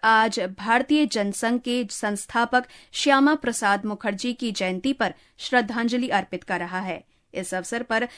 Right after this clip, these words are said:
संस्कृति मंत्रालय पश्चिम बंगाल सरकार के सहयोग से कोलकाता में विशेष कार्यक्रम का आयोजन कर रहा है। ये कार्यक्रम डॉक्टर श्यामा प्रसाद मुखर्जी की एक सौ पच्चीसवीं जयंती के दो वर्षीय आधिकारिक समारोह के अंतर्गत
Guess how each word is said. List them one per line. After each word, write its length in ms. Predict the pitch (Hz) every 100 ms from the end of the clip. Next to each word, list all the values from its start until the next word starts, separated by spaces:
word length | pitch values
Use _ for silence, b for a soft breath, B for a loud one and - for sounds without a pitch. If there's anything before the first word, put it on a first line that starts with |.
| B
संस्कृति 540 | - 285 277 330 392
मंत्रालय 520 | 381 233 208 196 190 277
पश्चिम 400 | 247 208 226 214
बंगाल 320 | 196 196 202
सरकार 440 | 214 196 190 196
के 180 | 208 214
सहयोग 520 | - 190 185 208 240
से 200 | - 247 262 B B
कोलकाता 520 | 269 262 277 269 311
में 200 | 339 311
विशेष 460 | 370 226 - 240 247
कार्यक्रम 580 | 226 208 202 202 247 262
का 120 | 302 -
आयोजन 440 | 220 240 247 254
कर 160 | 233 175
रहा 260 | 180 190 190
है। 280 | 196 170 - b b
ये 160 | 208 185
कार्यक्रम 520 | 202 220 262 214 240 B B 233
डॉक्टर 280 | 285 294
श्यामा 360 | 415 294 240 277
प्रसाद 460 | 285 240 226 233 233
मुखर्जी 500 | 208 202 185 233 240
की 200 | 247 240
एक 240 | - 190
सौ 100 | 220
पच्चीसवीं 600 | 208 185 - 202 - 247
जयंती 420 | 196 180 180 247
के 200 | 240 254
दो 220 | 185 208
वर्षीय 540 | 254 220 196 196 214 226
आधिकारिक 720 | 190 196 214 202 202 202 202
समारोह 480 | 196 185 196 190 254
के 140 | 233
अंतर्गत 480 | 214 208 208 226